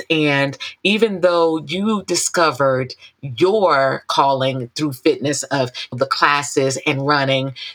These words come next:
through a hardship, we look at how it has transformed your life and so many other lives in not just Raleigh, but beyond.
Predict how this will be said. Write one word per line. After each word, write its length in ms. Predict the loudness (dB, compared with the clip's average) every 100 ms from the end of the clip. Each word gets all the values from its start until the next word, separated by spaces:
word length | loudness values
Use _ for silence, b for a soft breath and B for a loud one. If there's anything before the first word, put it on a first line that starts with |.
| _
through 260 | 0 0 2
a 160 | 0 0
hardship, 800 | -2 0 0 0 2 0 -2 -8 B B B
we 140 | -2
look 280 | 2 0 2
at 120 | 0
how 640 | 0 2 2 2 2 0 -4 0
it 160 | 0
has 560 | 2 2 2 0 -2 -8 _ _
transformed 840 | -4 0 0 0 -4 0 0 0 -2
your 180 | 0 0
life 460 | 2 2 0 -4 -4 -2
and 200 | 0 0
so 360 | 0 2 2
many 360 | 0 0 0 0
other 220 | 0 2
lives 640 | 2 2 2 0 -4 -6 -12 b b _ _
in 260 | 0 2 2
not 240 | 2 2
just 240 | 0 0 2
Raleigh, 540 | 2 2 0 -2 -6 b b
but 180 | 0 0
beyond. 680 | 0 0 0 0 -2 -4 -10